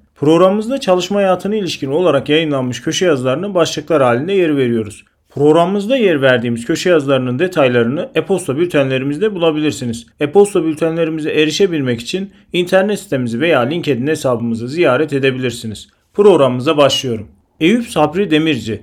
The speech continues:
çalıştırmadığınız kişileri sigortalı gösterip de başınızı derde sokmayın. Resul Kurt,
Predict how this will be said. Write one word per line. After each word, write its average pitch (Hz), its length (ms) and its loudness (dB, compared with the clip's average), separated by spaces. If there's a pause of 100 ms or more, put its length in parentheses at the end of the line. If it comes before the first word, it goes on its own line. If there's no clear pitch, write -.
çalıştırmadığınız 180 920 -2
kişileri 156 460 -4
sigortalı 180 580 0
gösterip 139 580 -2
de 113 160 -2
başınızı 147 540 -2
derde 131 320 0
sokmayın. 117 540 -2 (240)
Resul 165 320 -2
Kurt, 151 340 -2